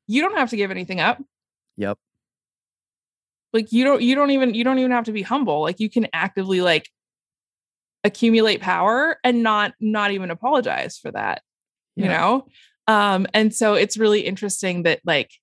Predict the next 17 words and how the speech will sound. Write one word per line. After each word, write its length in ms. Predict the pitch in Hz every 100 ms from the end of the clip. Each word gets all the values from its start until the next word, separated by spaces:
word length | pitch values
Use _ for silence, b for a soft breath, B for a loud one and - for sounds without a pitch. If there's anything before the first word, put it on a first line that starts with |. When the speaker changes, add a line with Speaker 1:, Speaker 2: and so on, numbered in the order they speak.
| _ _ _ _ _ _ _ _ _ -
Speaker 1:
there, 340 | 185 180 -
there 220 | 180 190
is 200 | 185 190
kind 180 | 190 190
of, 80 | 175
like, 160 | 170 170
this, 320 | 165 - - 170
this 280 | 156 156
idea 440 | - 151 156 180 170 143
of, 100 | 139
like, 220 | 131 131 -
like, 200 | 135 - 165
white 320 | 131 160 - _ _ _ -
men 320 | 196 285 247
are, 100 | 185
like, 180 | 185 165
closer 500 | - 160 165 190 190